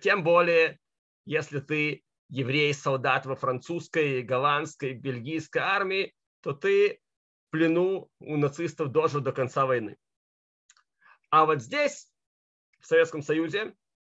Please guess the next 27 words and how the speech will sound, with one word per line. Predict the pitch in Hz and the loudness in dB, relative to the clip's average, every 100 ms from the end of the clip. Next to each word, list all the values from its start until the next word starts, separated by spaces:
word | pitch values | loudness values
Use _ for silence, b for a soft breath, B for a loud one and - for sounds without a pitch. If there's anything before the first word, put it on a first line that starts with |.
| _ _ _ | _ _ _
сразу | - 170 180 180 190 | -4 2 4 4 2
же | 202 220 | -4 -6
приказано | - 175 180 175 185 190 196 | -2 0 2 2 2 -2 -2
отделять | 185 151 113 170 190 185 143 - | 0 -2 0 0 4 4 2 -6
евреев | - 120 165 175 202 175 127 - | -12 -4 -2 2 4 6 2 -2
и | 190 | -12
комиссаров | - 160 147 - 202 226 233 180 | 0 0 0 -2 0 2 0 -2
и | 170 | 0
на | 156 | 0
месте | 165 180 - | 0 -4 -4
их | 156 160 | -8 -6
расстреливать. | 139 - 131 101 80 _ | -8 -6 -6 -6 -10 _
То | |
есть | - | -12
есть | 160 156 | -10 -8
приказ | - 165 165 170 | -4 -4 0 -2
о | 135 | -2
комиссарах, | 151 135 - 156 151 185 233 _ _ _ _ _ _ | -4 -4 -4 0 0 -2 -10 _ _ _ _ _ _
но | - 165 220 233 226 - _ _ _ _ _ _ _ _ _ _ | -2 4 6 6 4 0 _ _ _ _ _ _ _ _ _ _
вместе | 143 180 165 | -6 -4 -4
с | 165 | -4
комиссаром | 196 185 - 247 226 | -4 -4 0 2 2
приказано | - 185 185 165 | 0 -2 -2 -2
уничтожать | 160 156 151 151 | -4 -2 -2 -2
и | |
всех | 127 135 131 | -6 -8 -8
евреев. | 120 107 73 | -8 -8 -10